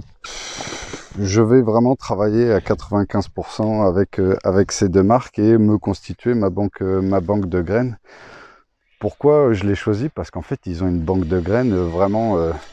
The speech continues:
vraiment, euh, incroyable. Euh, vraiment incroyable. Euh, qui, euh, qui permet d'avoir n'importe quelle variété, euh, sauf cette année où j'ai voulu, euh, avoir du basilic salade,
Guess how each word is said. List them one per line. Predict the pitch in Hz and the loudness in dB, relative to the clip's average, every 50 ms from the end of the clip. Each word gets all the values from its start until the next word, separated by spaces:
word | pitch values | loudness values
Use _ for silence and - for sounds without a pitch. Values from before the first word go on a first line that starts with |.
| - - - - - - - - - - - - - - - - - | -20 -20 -20 -20 -20 -20 -20 -20 -20 -20 -20 -20 -20 -20 -20 -10 -4
vraiment, | 85 92 101 110 127 135 135 113 95 | 0 2 2 2 4 4 4 4 4
euh, | 90 - - | 4 2 2
incroyable. | - 139 151 - - - 107 92 92 101 120 143 127 85 78 78 - _ _ _ _ _ _ _ _ _ _ _ _ _ _ _ _ _ _ _ _ _ _ _ _ _ _ _ - - - - | 0 0 2 2 2 2 2 2 2 2 0 0 -2 -4 -6 -8 -12 _ _ _ _ _ _ _ _ _ _ _ _ _ _ _ _ _ _ _ _ _ _ _ _ _ _ _ -20 -10 -4 0
Euh, | 98 101 98 95 95 | 2 4 4 4 4
vraiment | 90 90 95 110 117 131 143 - - | 4 2 4 4 4 4 2 0 0
incroyable. | 151 165 - - - 113 101 95 98 117 139 147 101 78 - _ _ _ _ _ - - - - - - - - - - - - - | -2 -4 -4 -4 -4 -2 0 0 0 -2 -2 -4 -8 -8 -10 _ _ _ _ _ -16 -16 -16 -16 -20 -20 -20 -20 -20 -20 -18 -12 -6
Euh, | - - 92 92 90 87 85 85 87 - 82 82 82 - - | -4 -2 -2 -2 -2 -2 -2 -2 -2 -4 -4 -6 -8 -10 -14
qui, | - - - 113 120 127 135 139 127 110 | -18 -12 -8 -6 -4 -2 -2 0 0 0
euh, | 98 92 92 92 90 87 87 87 85 85 - - - - - - - - - - - _ _ - - _ | 0 0 0 0 -2 -2 -2 -4 -6 -10 -14 -20 -20 -20 -20 -20 -20 -20 -20 -20 -20 _ _ -20 -20 _
qui | _ - 87 | _ -14 -14
permet | 80 - - 101 85 82 98 113 120 | -14 -12 -8 -8 -6 -4 -4 -4 -4
d'avoir | 107 92 80 82 101 107 98 | -4 -4 -4 -4 -4 -2 -2
n'importe | 85 90 92 92 - - 85 - - - | -2 -2 -2 -4 -4 -8 -14 -14 -14 -10
quelle | - 104 104 101 90 85 | -8 -6 -4 -4 -4 -4
variété, | 85 85 80 76 82 78 85 82 80 76 - - 60 | -4 -4 -2 -2 -2 -2 -2 -4 -6 -6 -8 -8 -8
euh, | 62 62 120 98 90 90 92 | -6 -6 -4 -4 -4 -4 -4
sauf | - - 127 - | -4 -6 -8 -6
cette | - - 107 - - | -4 -6 -6 -4 -4
année | 104 101 92 87 | -4 -4 -4 -4
où | 85 | -4
j'ai | 82 82 87 | -4 -4 -4
voulu, | 80 85 90 90 92 95 92 | -4 -4 -4 -2 0 0 2
euh, | 90 87 82 82 85 82 82 | 2 2 0 0 0 -2 -2
avoir | 82 90 87 92 90 95 | -2 -2 -2 0 0 0
du | 85 82 80 | 0 0 0
basilic | 82 90 92 85 85 85 82 80 - | 0 0 0 0 -2 -4 -4 -6 -10
salade, | - - 80 82 101 117 113 | -10 -8 -4 -4 -4 -4 -6